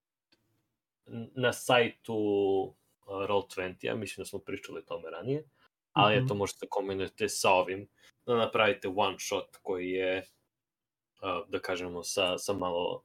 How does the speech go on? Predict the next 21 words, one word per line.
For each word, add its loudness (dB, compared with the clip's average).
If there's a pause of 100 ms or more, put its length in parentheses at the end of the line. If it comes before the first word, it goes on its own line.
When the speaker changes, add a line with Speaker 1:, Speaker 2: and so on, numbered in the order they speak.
(100)
Speaker 1:
uh, -8
jednostavnim -2
pravilima -6 (800)
i -8 (500)
da -2
igrate -4
tu -2
avanturu. -6 (120)
Mislim, -4
mo-, 0 (100)
m-, -12 (100)
eto, 4 (100)
inspiracije 4
za 0
početak, -2
primjer -8
radi, -2 (100)
svakako -6
može -6
da -8
pravite -6